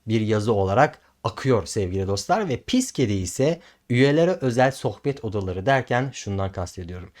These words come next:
Yani WhatsApp grubunda birebir sohbet ettiğimiz, kanal hakkında geleceği planladığımız bir seviye olacak sevgili dostlar. Bu arada her seviye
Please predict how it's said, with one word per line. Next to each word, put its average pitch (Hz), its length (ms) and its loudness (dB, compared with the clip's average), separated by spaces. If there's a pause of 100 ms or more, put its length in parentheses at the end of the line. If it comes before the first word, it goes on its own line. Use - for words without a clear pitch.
(420)
Yani 127 480 4 (140)
WhatsApp 107 520 -2
grubunda 98 600 0
birebir 107 360 0
sohbet - 400 -6
ettiğimiz, 92 580 -6 (220)
kanal 151 300 2
hakkında 120 500 0
geleceği 113 480 0
planladığımız 95 720 -2
bir 113 100 -2
seviye 101 360 -2
olacak 95 360 -2
sevgili 95 400 -4
dostlar. 92 420 -6 (960)
Bu 156 180 2
arada 139 500 4 (280)
her 202 240 4
seviye 151 580 2